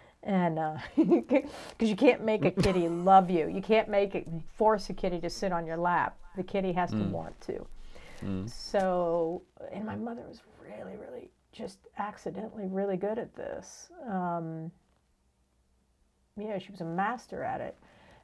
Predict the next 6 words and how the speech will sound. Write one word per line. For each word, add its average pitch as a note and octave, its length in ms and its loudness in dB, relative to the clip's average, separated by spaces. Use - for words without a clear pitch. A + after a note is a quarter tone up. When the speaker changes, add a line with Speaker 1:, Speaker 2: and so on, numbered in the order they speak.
Speaker 1:
And G#3 300 0
so, G3 760 -2
uh, A#3 80 4
you B3 140 2
know, G#3 200 0
helping A3+ 680 -2